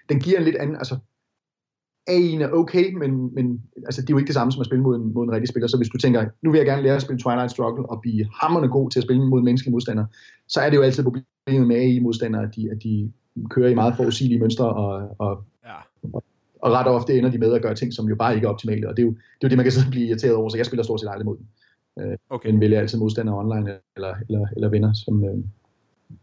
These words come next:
Speaker 1: men, men helt klart, altså, det, den giver jo i hvert fald den mulighed, at man kan komme ind i spillet på den måde. Jeg vil, jeg vil dog stadig sige, at det, det er federe at blive sat ind i spillet af en, der kender det, fordi man,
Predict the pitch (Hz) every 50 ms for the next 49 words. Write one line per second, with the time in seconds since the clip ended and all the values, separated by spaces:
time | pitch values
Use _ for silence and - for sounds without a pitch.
0 | _ - - 151 151 151 147 139 135 175 190 180 - 143 127 120 120 123 110 107
1 | 127 123 117 113 139 135 131 151 160 147 127 120 117 120 127 113 127 127 123 120
2 | 127 127 113 110 107 107 107 113 117 117 117 - 127 120 110 - - 113 107 107
3 | 110 113 - _ - - - - _ - 147 151 147 139 - 156 151 156 151 156
4 | 151 165 - - 151 143 143 131 135 123 120 117 117 110 117 117 113 113 - 131
5 | 127 135 135 127 127 120 117 110 104 104 - - 135 123 120 - 143 127 120 113
6 | - 131 123 127 120 113 113 120 120 120 117 - 127 117 120 120 120 117 113 -
7 | - 117 113 110 110 104 104 104 104